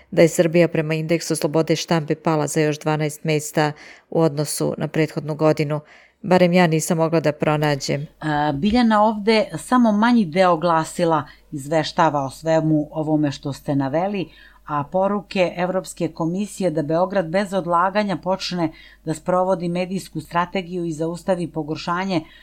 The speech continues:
Speaker 2: položaja domaćih medija ne prenosi čak ni srpski sajt Euroaktiv, koji je filijala medijske kuće Euroaktiv iz Brisela,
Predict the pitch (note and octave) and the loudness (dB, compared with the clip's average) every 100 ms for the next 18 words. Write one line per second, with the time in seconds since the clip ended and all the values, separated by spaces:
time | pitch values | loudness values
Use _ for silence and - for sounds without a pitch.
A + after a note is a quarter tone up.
0 | _ - F#3 F#3 E3 D#3+ D#3 F3+ F#3 - | _ -4 0 0 0 -2 0 -2 -2 -6
1 | D3 F3 F3+ F#3+ F#3 E3+ - - _ A3 | -8 -6 -4 -4 -2 -2 -4 -18 _ -4
2 | A3 G#3 G#3 G#3+ - - G#3+ G#3 G#3 F3 | -2 -2 -2 -2 -4 -6 -2 -2 -2 -4
3 | G3+ G3+ - - E3 - F3+ F3 - - | -4 -8 -10 -12 -8 -4 -4 -6 -12 -20
4 | - - _ - F3 E3+ D3+ C#3+ D#3 - | -20 -20 _ -4 0 2 2 0 -2 -4
5 | G3 E3+ - - F3+ F#3 G3+ G3 F#3 D#3 | -2 -2 -6 -6 -2 0 -2 0 0 0
6 | - F3+ E3 E3 E3+ E3 F#3+ A3 F#3 - | -4 -4 0 0 2 2 2 2 0 -4
7 | _ _ _ _ C#3+ F3 F#3 F3 - D3+ | _ _ _ _ -2 0 0 -2 -6 -6
8 | C#3+ F#3 F#3 - F3 - - _ _ - | -4 -4 -4 -2 -2 -2 -10 _ _ -14
9 | D#3 F3+ F3 E3+ E3 - - D#3 - E3+ | -6 -2 0 0 0 -4 -4 -2 -2 -8
10 | D3 C3+ D#3+ D3 - D3+ B2+ | -6 -2 0 -2 -2 -4 -4